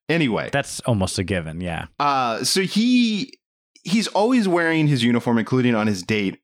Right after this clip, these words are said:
Speaker 1: But then they, they do the, the, um, the thing where they wear disguises. They dress as women to try to steal,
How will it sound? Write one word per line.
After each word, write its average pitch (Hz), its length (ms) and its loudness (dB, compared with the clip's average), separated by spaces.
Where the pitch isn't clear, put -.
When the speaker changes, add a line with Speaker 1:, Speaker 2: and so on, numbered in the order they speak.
Speaker 1:
But - 120 -2
then 208 540 2
they, 151 680 2
they 147 260 0
do 175 220 2
the, 151 380 2
the, 120 640 4
um, 87 640 0
the 131 260 -2
thing 147 200 0
where 143 100 2
they 131 60 2
wear 127 180 2
disguises. 110 880 -2
They 110 120 0
dress 104 300 0
as 101 100 -2
women 90 540 2
to - 140 -4
try 107 240 -2
to 95 80 -2
steal, 90 840 0